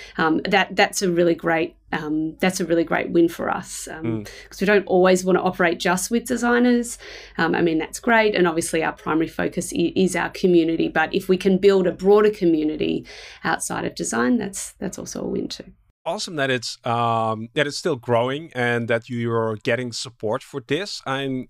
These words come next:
Speaker 2: um, I, I'm curious if, if you can recall, like, was it, um, uh, an organic growth all the way,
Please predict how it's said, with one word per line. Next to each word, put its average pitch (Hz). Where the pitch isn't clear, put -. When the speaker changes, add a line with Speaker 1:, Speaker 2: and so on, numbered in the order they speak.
Speaker 2:
um, 120
I, 113
I'm 143
curious 269
if, -
if 143
you 165
can 160
recall, 143
like, 127
was 143
it, 202
um, 117
uh, 110
an 143
organic 156
growth 139
all 156
the 135
way, 117